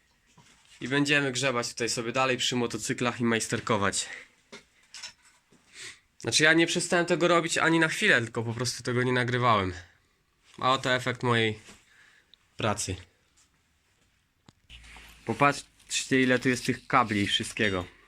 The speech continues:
A jeszcze jak zrobię tą B M K, to jednocześnie robiąc tą, będę robił tam Hondę C X, nie? Widzieliście przecież, pamiętacie projekt.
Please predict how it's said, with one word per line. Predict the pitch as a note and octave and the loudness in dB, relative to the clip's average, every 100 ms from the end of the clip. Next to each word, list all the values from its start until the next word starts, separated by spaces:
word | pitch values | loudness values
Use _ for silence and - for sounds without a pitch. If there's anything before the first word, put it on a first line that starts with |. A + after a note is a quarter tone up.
| _ _ _ _ _ - _ _ _ _ - _ _ - | _ _ _ _ _ -20 _ _ _ _ -20 _ _ 0
A | |
jeszcze | B2+ B2 D3+ | 0 2 0
jak | C#3 | 0
zrobię | D3 D3+ D#3 | 0 -2 0
tą | D3 C#3+ | 0 2
B | C#3+ | 2
M | C#3+ | 2
K, | C#3+ D3 F3 - _ _ _ _ _ _ _ _ _ _ _ _ _ _ | 2 2 2 -6 _ _ _ _ _ _ _ _ _ _ _ _ _ _
to | - | -2
jednocześnie | C#3 C#3 C#3+ D#3+ D#3 D#3+ D3+ | 0 0 -2 -2 -2 -2 0
robiąc | D3+ D3+ C#3+ - | 0 -2 -6 -4
tą, | D3+ | -2
będę | D3 D3 C#3+ | -2 -2 -2
robił | D3 C#3+ D3 | -2 -4 -4
tam | C#3+ C#3+ | -2 -2
Hondę | G3 F3+ C#3 | -2 0 -2
C | C3+ G#2+ | 0 -2
X, | F#2+ - | -2 -2
nie? | A#2 C#3+ | 0 0
Widzieliście | A#2+ B2+ A#2+ A#2 A2 | -2 -2 -2 -2 -6
przecież, | - G2 - | -2 -4 -2
pamiętacie | A#2 A2+ A#2+ A2+ G#2+ | -2 0 0 -2 -6
projekt. | - G2+ G2 - | 0 2 2 -2